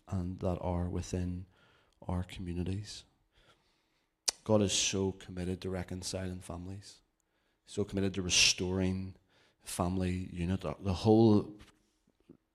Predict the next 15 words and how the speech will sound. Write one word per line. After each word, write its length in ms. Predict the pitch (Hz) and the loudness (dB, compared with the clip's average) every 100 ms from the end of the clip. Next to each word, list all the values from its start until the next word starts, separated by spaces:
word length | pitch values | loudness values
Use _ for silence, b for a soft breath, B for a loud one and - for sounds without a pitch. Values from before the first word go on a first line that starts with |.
| _ | _
the 100 | 104 | -6
whole 360 | 87 113 110 117 | -2 4 6 4
trajectory 800 | - 107 90 87 87 - 101 95 | 2 -2 2 2 2 2 4 4
of 120 | 90 | 2
Scripture 500 | - - 90 - 101 | 0 0 -4 -2 -2
is 120 | 92 | -2
to 100 | 92 | -4
get 160 | 95 92 | -4 -4
us 120 | - | -4
back 360 | - 78 - | -4 -4 -4
to 80 | - | -6
all 280 | - 90 95 | -2 0 0
that 80 | 85 | -2
we 100 | 87 | -4
lost. 500 | 80 82 107 - | -4 -6 -8 -12